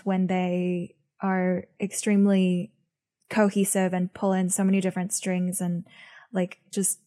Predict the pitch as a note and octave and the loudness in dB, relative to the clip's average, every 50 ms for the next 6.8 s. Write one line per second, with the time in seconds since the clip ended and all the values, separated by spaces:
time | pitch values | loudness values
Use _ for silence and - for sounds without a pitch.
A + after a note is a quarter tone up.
0 | _ - G3 A3 G3 F3+ G3+ F#3+ F#3 F#3+ F#3 - G#3 G3 - G3 F#3+ F#3 F#3 F#3 | _ 0 2 2 2 4 4 4 4 4 2 0 -2 -2 0 0 0 0 0 0
1 | F#3 F#3 F3+ F3+ F3+ F3+ F3+ F3+ G3 - _ _ - - G3 F#3 - G#3 F#3+ F#3 | 0 0 0 0 0 -2 -2 -4 -6 -10 _ _ -4 -2 -2 0 0 2 0 2
2 | F#3+ F#3 F3 F3+ F3 F3 F3 F3+ - F3+ F3 - - F3+ F#3 F#3 F#3 F3+ E3+ F3+ | 2 0 -2 -2 -2 -2 -2 -2 -4 -6 -8 -6 -4 -4 -4 -4 -4 -6 -6 -4
3 | F#3 G3 G#3 - - - - - - - - - _ - G3 F#3+ F#3+ F#3 F3+ F3+ | -6 -6 -8 -8 -12 -20 -20 -20 -20 -20 -20 -20 _ -4 -2 0 0 0 0 -2
4 | F3+ - - - G#3 A3 A3 G#3+ - A#3+ A3+ - A3 G#3 G3 G3 F#3+ F#3 - - | -4 -4 0 2 4 4 4 4 2 0 -2 0 0 -2 0 -2 -4 -4 -4 -4
5 | - F#3 F#3+ G3 G3 F#3 F3+ F#3 F#3 F3 F3 F3 F3 - - _ _ _ _ _ | -2 0 0 0 0 0 0 -2 -2 -4 -4 -4 -4 -6 -10 _ _ _ _ _
6 | _ _ _ _ - - F#3 F#3 - F#3 F3+ F3 - - - - | _ _ _ _ -10 -6 -4 -4 -2 -2 -4 -4 -6 -10 -16 -20